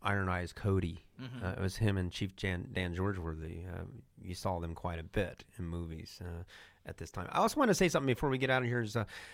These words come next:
Speaker 1: uh, in the beginning, you see him, and he's a hundred and twelve years old. This is one of the, as I know and understand, this is one of the first extensive uses of latex, you know, latex to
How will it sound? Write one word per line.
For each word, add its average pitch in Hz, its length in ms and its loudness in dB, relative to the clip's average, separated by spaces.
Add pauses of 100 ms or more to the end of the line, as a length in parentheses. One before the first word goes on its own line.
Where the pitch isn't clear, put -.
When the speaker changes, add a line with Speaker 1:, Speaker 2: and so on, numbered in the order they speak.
(220)
Speaker 1:
uh, 123 240 8 (260)
in 165 80 4
the 170 60 8
beginning, 190 280 10
you 175 80 10
see 202 320 6
him, 156 340 8
and 127 120 6
he's 170 480 2
a 123 80 4
hundred 160 300 4
and 135 80 0
twelve 131 280 8
years 123 160 4
old. 139 380 6
This 220 200 2
is 220 100 4
one 202 140 6
of 156 100 6
the, 110 180 4 (440)
as 156 180 4
I 196 160 8
know 180 420 10
and 135 100 6
understand, 135 560 4
this 151 140 0
is 175 120 2
one 180 100 4
of 156 60 4
the 127 60 4
first - 360 2
extensive 160 480 4
uses 131 360 4
of 98 200 0
latex, 110 920 4 (880)
you 120 140 4
know, 101 140 6
latex 113 600 2
to - 180 2